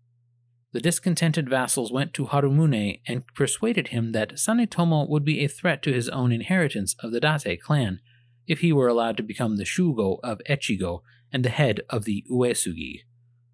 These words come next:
Thus began Tenmon no Ran, named for the Tenmon era in which it occurred.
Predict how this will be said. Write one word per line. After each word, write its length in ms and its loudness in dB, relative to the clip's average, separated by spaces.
Thus 240 2
began 460 4
Tenmon 600 4
no 160 4
Ran, 440 -2
named 300 4
for 220 2
the 120 2
Tenmon 640 4
era 380 0
in 160 -2
which 180 -2
it 100 -2
occurred. 540 -4